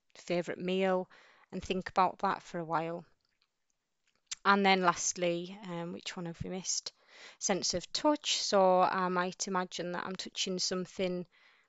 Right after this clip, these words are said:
silky or something smooth. Maybe I've picked up a rock. It can be anything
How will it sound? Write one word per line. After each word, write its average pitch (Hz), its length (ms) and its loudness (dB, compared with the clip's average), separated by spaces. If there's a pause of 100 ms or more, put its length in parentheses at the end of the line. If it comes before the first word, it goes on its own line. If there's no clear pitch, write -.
(140)
silky 254 1000 4
or 185 340 6
something 185 520 -4
smooth. 240 760 2 (140)
Maybe 180 540 -2
I've 170 260 -6
picked - 320 -10
up - 260 -8 (720)
a 175 60 -8
rock. 196 360 4 (180)
It - 160 -20
can 190 160 -2
be 170 200 -2 (100)
anything 190 680 4